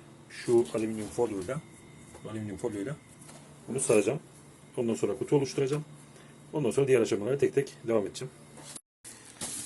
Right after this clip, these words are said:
Bu araçların camlarını kapatmak için kullandığımız alüminyum folyoyu, alüminyum folyo şeklindeki kabı, e, kolye, kutuya, hazırladığımız kutuya önceden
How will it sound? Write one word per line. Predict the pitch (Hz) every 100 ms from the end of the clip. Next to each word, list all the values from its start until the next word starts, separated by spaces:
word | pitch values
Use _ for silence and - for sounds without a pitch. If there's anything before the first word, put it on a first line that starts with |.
| - -
Bu | 139 147 147 - - - - - -
araçların | 110 107 113 113
camlarını | 110 110 113
kapatmak | - 110 113 -
için | 98
kullandığımız | 104 104 104 101 101
alüminyum | 104 104 104 101
folyoyu, | - 107 95 117 - - - - -
alüminyum | 92 98 95
folyo | 98 92 - - -
şeklindeki | 98 - 92 - 107 - - - - -
kabı, | 117
e, | 156 - 110 107 107 110 - - - - - - - -
kolye, | - 123 110 127 - - - - - -
kutuya, | - 110 110 - -
hazırladığımız | 113 101 107 104
kutuya | - 107 117
önceden | 117 107 107